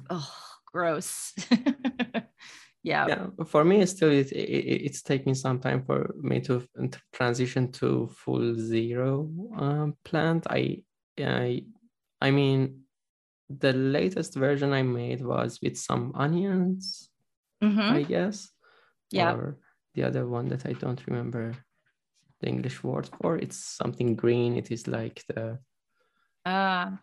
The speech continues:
Speaker 1: there's green onions too. Uh, peppers, onions.
Speaker 2: Maybe we call it a green onion.
Speaker 1: There's green onions too.
Speaker 2: Oh,
Speaker 1: Yeah.
Speaker 2: yeah.
Speaker 1: Those,
Speaker 2: Yeah, yeah.
Speaker 1: yeah.
Speaker 2: The
Speaker 1: Yeah.
Speaker 2: last version I made was only with that and some onions. And I think I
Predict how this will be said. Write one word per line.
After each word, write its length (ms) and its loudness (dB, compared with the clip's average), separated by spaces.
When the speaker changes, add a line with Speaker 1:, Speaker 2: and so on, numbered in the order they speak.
Speaker 1:
there's 220 0
green 300 0
onions 460 -2
too. 580 -2
Uh, 160 -2
peppers, 920 -4
onions. 720 -4
Speaker 2:
Maybe 520 6
we 140 4
call 300 2
it 160 -2
a 160 0
green 320 0
onion. 280 -4
Speaker 1:
There's 200 4
green 260 4
onions 480 2
too. 240 2
Speaker 2:
Oh, 20 2
Speaker 1:
Yeah. 340 4
Speaker 2:
yeah. 60 0
Speaker 1:
Those, 320 2
Speaker 2:
Yeah, 140 2
yeah. 180 -10
Speaker 1:
yeah. 180 2
Speaker 2:
The 160 -2
Speaker 1:
Yeah. 80 6
Speaker 2:
last 280 2
version 360 4
I 120 2
made 300 -2
was 300 2
only 240 4
with 220 -4
that 240 4
and 100 -2
some 520 -4
onions. 960 2
And 240 2
I 80 4
think 300 -2
I 80 2